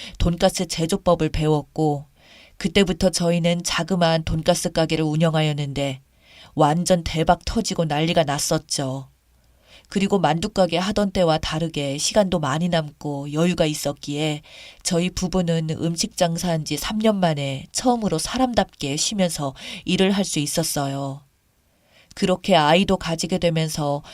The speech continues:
가게 일하는 사람들도 늘려나갔고 더불어 시장에서 유명한 맛집이 되었습니다.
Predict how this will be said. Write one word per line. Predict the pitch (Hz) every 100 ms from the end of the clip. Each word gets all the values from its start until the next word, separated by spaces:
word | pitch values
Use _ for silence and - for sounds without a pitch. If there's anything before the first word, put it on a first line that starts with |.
| - -
가게 | - 160 165
일하는 | 160 160 170 175
사람들도 | - 214 196 175 156 156
늘려나갔고 | 151 165 170 156 151 147 - 139 139 - _ _ _ - -
더불어 | 160 156 165 156
시장에서 | - 226 220 185 - 151
유명한 | 147 170 190 185 160
맛집이 | 143 - 185 180
되었습니다. | 170 151 147 139 139 131 131 131